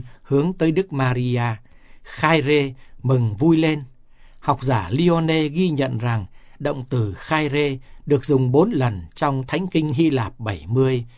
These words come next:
đó là các văn bản sách ngôn sứ Sophonia, chương ba câu mười bốn, Joel chương hai câu hai mươi mốt, Zachariah chương chín câu chín và sách Ai Ca chương bốn câu hai mươi mốt.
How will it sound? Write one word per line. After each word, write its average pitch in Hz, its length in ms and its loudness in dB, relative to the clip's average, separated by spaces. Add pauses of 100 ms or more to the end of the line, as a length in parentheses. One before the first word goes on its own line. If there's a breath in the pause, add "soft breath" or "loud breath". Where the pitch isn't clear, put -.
(300 soft breath)
đó 160 160 4
là 127 240 2
các 190 220 -6
văn 170 240 -2
bản 101 240 -4
sách - 300 -8
ngôn 143 180 -2
sứ 139 320 2
Sophonia, 139 680 0 (500 soft breath)
chương 151 240 0
ba 139 280 0
câu 143 200 4
mười 101 260 -4
bốn, 117 340 -4 (340 soft breath)
Joel 131 540 2
chương 135 220 0
hai 127 260 -2
câu 123 220 -2
hai 123 160 -2
mươi 123 180 2
mốt, 131 260 -2 (240 soft breath)
Zachariah 143 840 2
chương 135 300 0
chín 147 300 0
câu 139 280 2
chín 139 300 0 (320 soft breath)
và 113 260 -2
sách 190 280 -4
Ai 147 200 -2
Ca 135 300 -2
chương 131 320 -2
bốn 131 240 0
câu 127 260 0
hai 127 200 -4
mươi 123 160 0
mốt. 131 240 0